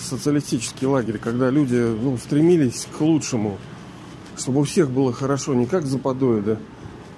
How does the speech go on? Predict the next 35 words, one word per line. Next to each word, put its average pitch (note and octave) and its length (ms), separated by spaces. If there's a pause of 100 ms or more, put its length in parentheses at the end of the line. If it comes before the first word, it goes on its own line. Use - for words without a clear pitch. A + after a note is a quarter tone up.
(400)
Э, - 520
тогда D#3 240
это E3+ 180
развито B2 420
было. G#2 360 (680)
Вот B2+ 160
давеча C#3 380
встречался B2+ 600
с - 220 (840)
человеком C3 420
из A#2 100
Вьетнама. B2+ 600 (380)
Они C3+ 180
так C3+ 240
благодарны B2+ 680
С B2+ 180
С A#2+ 60
С E3+ 220
Ру G2+ 160 (500)
за A#2 180
то, D3 160
что, A#2 460 (540)
ну, C3 260
оказал B2+ 440
С A#2 100
С A#2+ 120
С - 60
Р A#2 100
поддержку C3+ 600
тогда, A#2 300
когда A2 360
на G#2+ 120
Вьетнам A#2 460
напали, A#2+ 400
эти G2+ 120